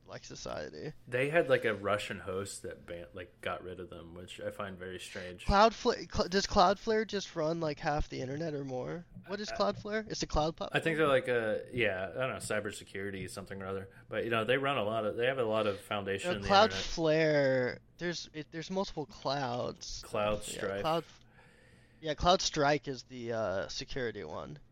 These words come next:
Speaker 2: They
Speaker 1: Oh,
Speaker 2: al-,
Speaker 1: no.
Speaker 2: they also got a Russian host that, like,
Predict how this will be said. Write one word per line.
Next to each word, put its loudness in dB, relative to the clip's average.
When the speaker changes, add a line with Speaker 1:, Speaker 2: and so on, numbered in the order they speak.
Speaker 2:
They 6
Speaker 1:
Oh, 8
Speaker 2:
al-, 8
Speaker 1:
no. 4
Speaker 2:
they 4
also 2
got 4
a 8
Russian 4
host -4
that, -2
like, -10